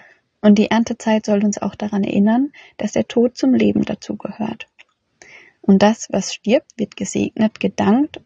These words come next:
und bekommt Wertschätzung und wird auch den Göttern dargebracht. Was man in diesen zwei Wochen machen kann, ist zum Beispiel die Kräuterweihe.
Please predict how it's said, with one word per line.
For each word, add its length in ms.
und 220
bekommt 360
Wertschätzung 800
und 200
wird 180
auch 100
den 200
Göttern 340
dargebracht. 720
Was 220
man 220
in 140
diesen 240
zwei 320
Wochen 320
machen 300
kann, 380
ist 180
zum 140
Beispiel 360
die 100
Kräuterweihe. 1040